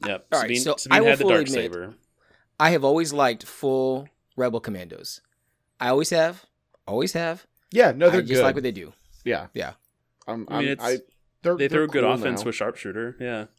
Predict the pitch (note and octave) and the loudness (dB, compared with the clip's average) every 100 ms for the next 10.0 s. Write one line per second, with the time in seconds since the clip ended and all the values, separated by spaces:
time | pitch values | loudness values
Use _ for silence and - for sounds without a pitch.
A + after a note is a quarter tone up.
0 | _ A#2 A2 G2+ - _ - E2+ D2 _ | _ -2 -2 -2 -10 _ -14 -12 -12 _
1 | _ _ _ _ - A2+ C#3+ G#2+ G3+ G#3+ | _ _ _ _ -8 -2 0 2 2 2
2 | F#3+ D#3 - D#3+ C#3 A2 - A#2+ B2 B2 | 0 -2 -2 -2 -2 -4 -10 -8 -6 -4
3 | A#2+ A#2 - C3 - - D3 - C#3+ B2 | -4 -6 -10 -10 -10 -8 -6 -4 -4 -4
4 | C3+ A#2+ F2+ F2 C3 - E2+ D2 - C#2 | -4 -4 -6 -8 -10 -10 -14 -16 -20 -20
5 | _ _ _ _ - B2 C3 D3+ B2+ A2+ | _ _ _ _ -6 -4 -4 -4 -4 -2
6 | A#2+ - A#2 A2 G#2+ G2 F#2+ - _ _ | -4 -4 -4 -4 -4 -2 -4 -8 _ _
7 | - - G2+ F#2+ G#2 G#2+ G2 - G#2 F#2+ | -14 -10 -8 -8 -8 -6 -8 -12 -12 -12
8 | F#2+ F#2 - A2+ - G#2 F#2+ G2 A#2 _ | -12 -14 -8 -8 -8 -10 -10 -10 -12 _
9 | _ - A2 D3+ A2+ G#2+ - - - | _ -10 -8 -8 -10 -12 -12 -10 -10